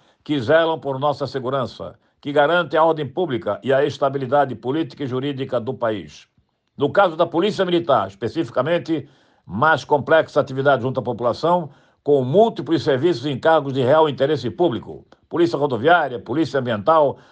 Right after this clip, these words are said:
a polícia que protege as crianças nas escolas, que dá segurança aos eventos comunitários e promocionais, enfim, uma das principais instituições públicas de Santa Catarina. Homenagens, portanto, do Grupo N D e deste modesto comentarista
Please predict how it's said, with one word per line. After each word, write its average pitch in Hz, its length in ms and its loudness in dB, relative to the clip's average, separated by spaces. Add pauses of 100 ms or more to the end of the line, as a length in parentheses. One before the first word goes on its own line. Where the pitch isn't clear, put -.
(140)
a - 60 -2
polícia 175 340 2
que 170 120 -2
protege 147 440 0
as 139 100 -4
crianças 147 320 -2
nas 135 140 -2
escolas, 151 560 0 (180)
que 131 100 -8
dá 151 160 4
segurança 147 400 -2
aos 135 100 0
eventos 131 320 -2
comunitários 135 840 -2
e 151 140 -2
promocionais, 135 680 -2
enfim, 165 480 -6 (460)
uma 190 240 4
das 160 180 0
principais 151 760 0
instituições 160 800 0
públicas 139 460 0
de 113 120 -8
Santa 127 280 -2
Catarina. 101 600 -2 (480)
Homenagens, 151 500 2
portanto, 170 580 0
do 139 80 -4
Grupo 170 280 2
N 139 120 0
D 175 360 2
e 135 80 -8
deste 151 460 -2
modesto 139 500 -2
comentarista 143 760 0